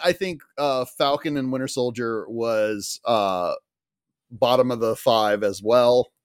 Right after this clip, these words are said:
Um, I still really enjoyed it, but, and we'll get into reasons why, but, uh, but that was on the bottom of mine.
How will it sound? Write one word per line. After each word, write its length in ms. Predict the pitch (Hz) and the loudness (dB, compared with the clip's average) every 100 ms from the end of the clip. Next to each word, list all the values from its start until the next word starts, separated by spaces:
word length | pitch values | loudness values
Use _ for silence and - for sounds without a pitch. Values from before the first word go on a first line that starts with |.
| - | -6
Um, 520 | 127 123 113 104 110 - _ _ _ _ _ - | -2 -2 -4 -6 -10 -14 _ _ _ _ _ 0
I 120 | 156 | 0
still 300 | 139 - 196 | 2 2 2
really 280 | 165 165 151 | 4 4 4
enjoyed 380 | 131 113 113 131 | 2 -2 -2 0
it, 160 | 139 - | 0 -2
but, 360 | 120 110 104 - | -2 0 0 -2
and 260 | 131 139 147 | 0 2 4
we'll 120 | 147 | 4
get 180 | 135 117 | 4 0
into 180 | 113 101 | -2 -6
reasons 420 | 104 110 101 98 | -6 -8 -10 -4
why, 260 | 113 104 101 | 0 0 0
but, 240 | 104 98 | -4 -2
uh, 80 | 120 | -2
but 180 | 107 117 | -2 -2
that 120 | 127 | 0
was 80 | 127 | 0
on 80 | 135 | -2
the 80 | 110 | -4
bottom 220 | 110 110 | -4 -6
of 60 | 107 | -8
mine. 240 | 104 | -10